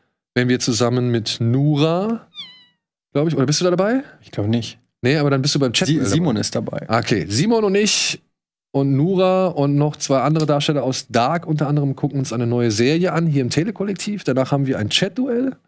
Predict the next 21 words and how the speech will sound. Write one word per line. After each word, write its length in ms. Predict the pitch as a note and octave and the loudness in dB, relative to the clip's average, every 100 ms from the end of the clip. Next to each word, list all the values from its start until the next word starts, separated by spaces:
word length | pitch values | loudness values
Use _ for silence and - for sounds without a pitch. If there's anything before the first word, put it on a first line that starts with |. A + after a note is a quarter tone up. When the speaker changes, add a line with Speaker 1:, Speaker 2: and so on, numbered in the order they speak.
| _ _ _ _ _ _ _ | _ _ _ _ _ _ _
Speaker 1:
Und 120 | B2 | -2
dann 100 | C3 | 0
am 120 | C#3 C3 | 2 2
Sonntag 500 | C3 G#3 A#3 G#3 - | 2 2 2 0 -2
gucken 200 | F#3+ E3 | -2 -2
wir 80 | D#3+ | 0
zusammen 320 | D#3 D#3 D3 | 0 2 2
Indiana 280 | C3+ C3+ C#3+ | 0 2 0
Jones 680 | B2+ C3+ C3+ C#3 - - _ _ _ _ _ _ _ _ | 0 0 0 -2 -4 -6 _ _ _ _ _ _ _ _
und 100 | A2 | -2
der 80 | A2 | 0
letzte 200 | A2 A2+ | 0 -2
Kreuzzug. 400 | - F#2 - - _ _ _ | -4 -6 -8 -12 _ _ _
Speaker 2:
Ja. 140 | - G#2+ - _ _ _ _ | -6 -6 -8 _ _ _ _
Speaker 1:
Oder? 160 | C3+ F3+ | -2 0
Speaker 2:
Ein 100 | A#2 | 0
tolles 300 | D3 D3+ D#3 | 2 2 0
Wochenende 280 | C3 A#2+ A2 | 0 0 -2
vor 200 | - A2+ | -4 -4
uns. 260 | - - - _ - | -4 -8 -8 _ -2
Speaker 1:
Genau. 420 | B2+ - D3+ | 0 0 -4